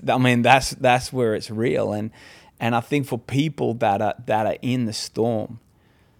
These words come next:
uh, not, not every, not every storm that we face is,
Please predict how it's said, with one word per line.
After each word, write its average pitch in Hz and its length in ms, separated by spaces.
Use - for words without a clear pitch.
uh, 110 180
not, 131 380
not 131 240
every, 170 500
not 123 300
every 160 560
storm 120 760
that 107 220
we 107 160
face - 800
is, 104 320